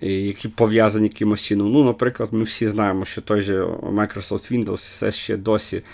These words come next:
е, популярний лише через ігри,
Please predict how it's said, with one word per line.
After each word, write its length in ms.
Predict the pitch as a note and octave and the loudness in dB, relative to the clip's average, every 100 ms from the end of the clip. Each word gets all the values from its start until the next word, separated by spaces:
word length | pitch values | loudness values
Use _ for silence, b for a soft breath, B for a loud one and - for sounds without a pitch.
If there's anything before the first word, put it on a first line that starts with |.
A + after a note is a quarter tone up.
| B B B | B B B
е, 300 | - G2 F#2+ - | -6 -4 -4 -6
популярний 640 | G#2+ A2+ G#2+ G#2+ G#2 G2 | -2 4 6 6 4 0
лише 340 | G#2 - A2 | -2 0 0
через 540 | G2+ - F#2+ F2 - - - - - - | 0 -2 -4 -4 -8 -14 -20 -20 -18 -4
ігри, 440 | F3 D#3+ D3 D3+ | 0 4 4 4